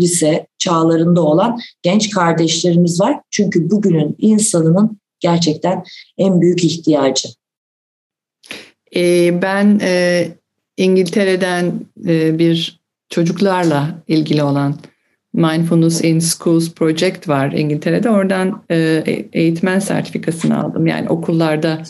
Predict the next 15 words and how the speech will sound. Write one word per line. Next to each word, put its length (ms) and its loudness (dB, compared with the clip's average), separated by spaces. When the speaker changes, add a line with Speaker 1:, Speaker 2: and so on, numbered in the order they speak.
Speaker 2:
verebiliyorum. 680 0
E, 340 0
orada 340 2
ilk, 420 0
e, 480 2
Londra'da 380 2
eğitim 320 2
alırken, 720 0
e, 360 2
stres 680 -4
ve 40 -2
endişe 460 2
ve 120 0
kaygını, 640 -2
e, 60 0